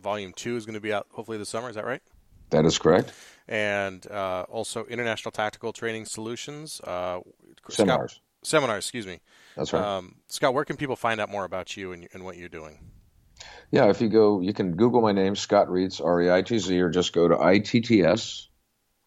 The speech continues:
Speaker 2: is another, or go to International Tactical Training Seminars in Los Angeles. Um, if you Google my name or you Google I T T S, we're gonna come up, and we're the only ones here in Los Angeles under that heading.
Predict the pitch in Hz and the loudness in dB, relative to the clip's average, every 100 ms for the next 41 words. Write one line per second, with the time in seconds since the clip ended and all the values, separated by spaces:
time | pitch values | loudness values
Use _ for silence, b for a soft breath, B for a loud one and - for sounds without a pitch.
0 | _ _ 82 78 85 87 104 67 90 95 | _ _ -4 0 4 6 4 6 4 6
1 | 90 87 85 87 92 90 92 92 - 92 | 6 4 2 2 2 4 4 2 0 -2
2 | 90 95 85 85 92 - 90 87 80 85 | 2 2 2 2 -2 0 0 2 0 -2
3 | 80 82 85 85 80 82 82 90 90 82 | 0 2 4 2 2 2 2 4 4 4
4 | 78 76 - - - 65 73 71 73 - | 2 0 -2 -8 -6 0 2 2 0 -2
5 | - 82 98 117 117 113 107 101 98 98 | -2 4 6 8 8 8 6 6 6 4
6 | 95 - b b b b b - 85 85 | 0 -8 b b b b b -2 2 4
7 | 95 87 80 90 - 90 80 85 78 - | 2 4 4 4 4 0 2 2 2 0
8 | 87 92 90 82 87 78 76 - 82 76 | 0 2 2 2 0 2 0 -2 -2 -2
9 | 80 82 82 82 82 82 82 90 82 82 | 2 2 4 6 6 4 4 4 4 4
10 | 85 - 82 76 85 80 - 73 71 76 | 2 2 0 0 -2 -4 -4 -2 2 4
11 | 73 78 73 101 | 4 2 2 -2